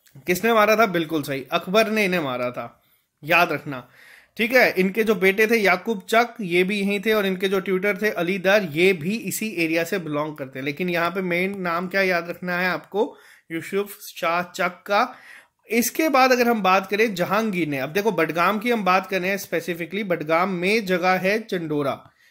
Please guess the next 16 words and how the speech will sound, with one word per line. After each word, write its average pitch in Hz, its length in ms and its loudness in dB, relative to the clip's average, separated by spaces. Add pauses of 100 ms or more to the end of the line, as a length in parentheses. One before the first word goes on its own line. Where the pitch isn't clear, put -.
(160)
चंडोरा 202 360 4
जो 233 140 0
जगह 202 320 2
है 214 160 2
उसका 254 540 -2
नाम 214 340 0
बदल 190 300 0
के 214 300 -2
क्या 180 260 2
रख 180 120 0
दिया 156 200 -4
गया 160 140 -2
था? 208 120 2
नूराबाद, 151 600 -4
नूराबाद। 156 540 -4
अब 156 160 -4